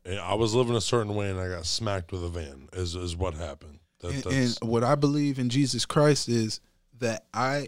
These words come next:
Speaker 2: am living a certain way, and I deserve to be smacked and punished and
Speaker 1: Yeah.
Speaker 2: hit for it, and to be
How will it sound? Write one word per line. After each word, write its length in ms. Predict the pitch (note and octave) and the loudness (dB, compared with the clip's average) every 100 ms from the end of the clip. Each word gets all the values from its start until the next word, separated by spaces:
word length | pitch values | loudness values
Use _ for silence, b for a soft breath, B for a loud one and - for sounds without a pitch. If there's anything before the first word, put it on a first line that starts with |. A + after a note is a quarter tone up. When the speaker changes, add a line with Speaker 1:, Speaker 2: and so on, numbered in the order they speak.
| - | -4
Speaker 2:
am 180 | B2+ B2+ | -2 0
living 220 | C#3 C#3 | 0 0
a 60 | |
certain 300 | B2+ D3 B2 | 0 -2 -2
way, 340 | C3 C#3 C#3 C#3 _ A2+ | -2 0 -2 -4 _ -4
and 100 | A#2 | -2
I 100 | B2 | 0
deserve 560 | G#2 G#2+ C3+ C#3+ B2 - | 0 4 6 6 0 -8
to 140 | B2 | -6
be 180 | A#2+ A2 | -2 -2
smacked 680 | - - - C3+ A#2 - A#2 | 0 0 4 4 4 0 -6
and 140 | A2 | 0
punished 460 | - C#3 A#2+ - B2+ | 2 2 2 0 0
and 60 | D3+ - - | 0 -2 -10
Speaker 1:
Yeah. 80 | - | 0
Speaker 2:
hit 220 | D3+ - | 0 0
for 260 | - A#2 A2 | 2 4 2
it, 100 | - b b b | -2 b b b
and 320 | B2 A2+ - - | 0 0 0 -10
to 100 | - | -6
be 360 | A2 A2+ G#2+ | 2 2 2